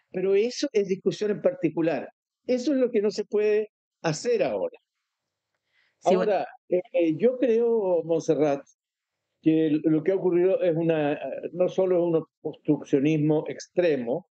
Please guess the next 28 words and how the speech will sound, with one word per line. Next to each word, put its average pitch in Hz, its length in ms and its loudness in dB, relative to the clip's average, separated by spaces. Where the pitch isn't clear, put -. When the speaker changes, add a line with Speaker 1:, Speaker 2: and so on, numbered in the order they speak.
Speaker 1:
sino 165 280 2
que 160 100 2
es 160 60 4
una 160 280 2
irresponsabilidad. 139 1160 0
Es 156 180 2
una 160 300 0
irresponsabilidad, 156 1200 0
porque 165 480 2
efectivamente 214 1160 0
en 160 140 2
el 151 200 -2
tiempo 180 1080 0
que 170 80 2
ha, 175 60 4
ha 180 120 2
transcurrido 151 920 0
entre 120 340 -2
el 123 80 2
estallido 139 580 2
social 143 640 0
de 107 240 -18
octubre 139 560 0
del 123 240 -2
diecinueve 120 600 -2
y 127 80 -6
hoy 127 160 0
día 147 460 2